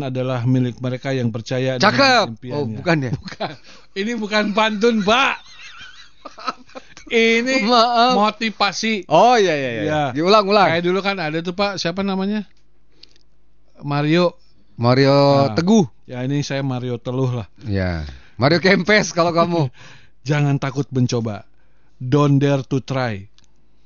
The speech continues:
Speaker 2: Tuh kan lu sendiri sih yang, <laughs> yang menghancurkannya.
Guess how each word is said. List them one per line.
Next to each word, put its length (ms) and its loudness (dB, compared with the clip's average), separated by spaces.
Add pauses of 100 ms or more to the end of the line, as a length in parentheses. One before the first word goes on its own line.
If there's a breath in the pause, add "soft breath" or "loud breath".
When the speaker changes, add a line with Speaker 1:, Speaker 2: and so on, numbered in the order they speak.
(120)
Speaker 2:
Tuh 160 -4
kan 180 2
lu 140 2
sendiri 580 4
sih 220 2
yang, 160 2 (200)
<laughs> 120 2
yang 180 2
menghancurkannya. 1300 0